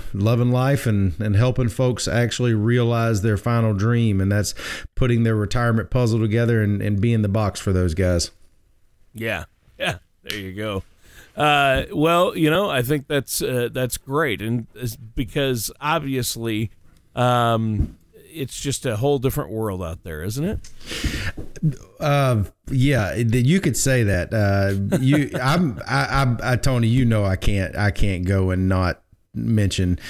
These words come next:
Speaker 1: Uh, so, wh-, so, so this week, uh, we had something happen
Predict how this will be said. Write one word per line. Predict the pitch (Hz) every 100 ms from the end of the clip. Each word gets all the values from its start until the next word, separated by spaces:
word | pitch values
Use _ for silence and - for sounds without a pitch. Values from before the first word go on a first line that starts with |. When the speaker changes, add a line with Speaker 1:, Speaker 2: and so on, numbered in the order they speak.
| - -
Speaker 1:
Uh, | - 104 98 98 - _ _ _ - - _ _ -
so, | - 143
wh-, | 139 - 90
so, | 120 156 147 139 131 117
so | - 147
this | 123 156 226 -
week, | 135 110 95 - - _ -
uh, | 110 104
we | 113 135 151
had | 131 113 104 101 98 - -
something | - 120 120 113 107 104 101
happen | - 85 101 95 92 90 90